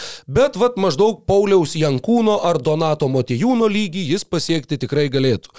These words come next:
Tai jeigu mes turėtumėm Paulių Jankūną ar Donatą Motiejūną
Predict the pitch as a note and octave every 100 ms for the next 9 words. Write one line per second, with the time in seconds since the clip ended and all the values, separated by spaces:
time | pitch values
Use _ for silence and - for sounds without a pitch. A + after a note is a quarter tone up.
0 | - - - A#2 E3 B2+ C#3+ G#3+ A#3+ E3+
1 | B2 D#3 G3+ - D3+ - A#3+ G3+ F3+ C#3
2 | - D3+ A3 G#3 F#3 D3+ D3+ A3 A3 F3
3 | D3 D3+ F#3+ A3+ F#3 D#3+ D3 F#3 C#4+ B3+